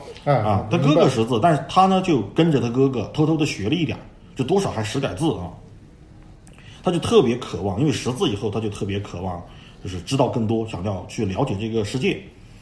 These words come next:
Speaker 2: 而这个女主一登场的第一场戏是什么？就是因为那个时候他们拍摄那个年代，其实七七事变已经爆发了，日本已经侵略我国了啊。
Speaker 1: 嗯。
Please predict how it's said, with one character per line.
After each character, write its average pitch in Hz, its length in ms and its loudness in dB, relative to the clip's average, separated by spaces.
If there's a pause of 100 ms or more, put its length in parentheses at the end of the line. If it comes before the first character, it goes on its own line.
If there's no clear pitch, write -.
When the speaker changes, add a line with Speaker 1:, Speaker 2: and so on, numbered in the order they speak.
Speaker 2:
而 - 120 2
这 226 80 -2
个 233 60 -2
女 185 160 4
主 143 140 0
一 190 100 -2
登 196 160 0
场 123 180 -6 (840)
的 131 120 0
第 220 160 -4
一 262 40 0
场 92 220 -6
戏 220 300 -2
是 156 160 -2
什 110 120 -2
么？ 85 220 -8
就 95 80 -8
是 92 180 -6 (840)
因 180 80 2
为 - 20 4
那 208 140 4
个 165 40 4
时 117 140 0
候 113 340 2
他 147 80 2
们 160 80 2
拍 170 200 0
摄 165 80 -2
那 147 80 0
个 127 80 0
年 95 180 -2
代， 107 140 -2
其 110 180 -6
实 107 160 -4
七 135 160 -4
七 135 80 -4
事 135 100 -4
变 135 220 0
已 95 60 -4
经 101 120 -4
爆 110 140 0
发 113 160 2
了， 117 100 2 (400)
日 127 220 0
本 92 320 -2
已 87 100 -8
经 95 440 -2
侵 120 180 -4
略 123 100 2
我 98 140 0
国 85 180 -12
了 92 80 -4 (120)
啊。 80 80 -12
Speaker 1:
嗯。 120 280 -6